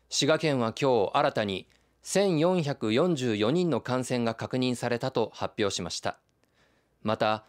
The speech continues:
七十代から九十歳以上の男女七人の死亡も確認されています。今日は千四百四十四人、前の週の同じ曜日に比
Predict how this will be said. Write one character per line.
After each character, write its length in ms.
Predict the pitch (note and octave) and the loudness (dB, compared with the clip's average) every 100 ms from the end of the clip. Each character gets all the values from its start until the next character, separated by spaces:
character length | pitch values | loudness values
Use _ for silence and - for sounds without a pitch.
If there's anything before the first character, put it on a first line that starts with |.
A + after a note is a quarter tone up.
| _ - | _ -4
七 260 | A2 C#3+ F3+ | 0 0 2
十 220 | F#3+ F3+ | 2 2
代 180 | C#3+ A#2+ | 2 0
か 140 | - | 0
ら 240 | C3+ F2+ - | 2 0 -2
九 220 | E3+ F#3 | 0 0
十 100 | F#3 | 0
歳 280 | - F3 F3 | -2 0 2
以 20 | |
上 180 | E3 C#3+ | 2 0
の 120 | G#2+ | 0
男 240 | C3 C#3+ | 0 0
女 240 | A#2 G2+ - | 2 0 -2
七 320 | - - G3 | -8 -2 0
人 200 | G3 E3 | 2 2
の 120 | A#2+ | 0
死 180 | - A2 | -2 0
亡 220 | B2+ D#3 | 2 2
も 160 | C#3+ C3+ | 2 0
確 240 | - G#2+ | -2 -2
認 160 | A#2+ G#2+ | -2 -2
さ 160 | G#2 | -2
れ 80 | F#2 | -4
て 100 | F2+ | -4
い 100 | E2 | -6
ま 140 | D2+ E2 | -6 -10
す。 320 | - - - _ _ _ _ _ _ _ _ _ _ _ _ _ _ _ _ _ _ - - - _ _ _ _ _ _ - | -10 -14 -20 _ _ _ _ _ _ _ _ _ _ _ _ _ _ _ _ _ _ -20 -20 -20 _ _ _ _ _ _ 0
今 180 | F3+ C#3 | 2 4
日 20 | |
は 220 | G2 F#2 - | 4 0 -6
千 380 | - - F#3 D3+ | -8 -2 0 2
四 240 | D#3+ F#3 | 2 0
百 300 | E3 C#3 G2+ | -2 -6 -4
四 280 | G2 D#3+ E3 | 0 2 2
十 220 | A2 F#2+ | 0 -2
四 140 | E2+ F#2+ | 0 0
人、 300 | A2+ E2+ - _ _ _ _ - | 0 -2 -8 _ _ _ _ -4
前 200 | A#2+ D#3 | 0 2
の 120 | D3 | 0
週 260 | B2+ - C#3+ | -2 -2 0
の 240 | A#2+ A2+ - | 2 0 0
同 180 | G#2+ D3 | 0 0
じ 120 | C#3 | 0
曜 140 | D3 | 0
日 120 | C3 B2+ | 2 0
に 80 | A2+ | 0
比 140 | B2 | 0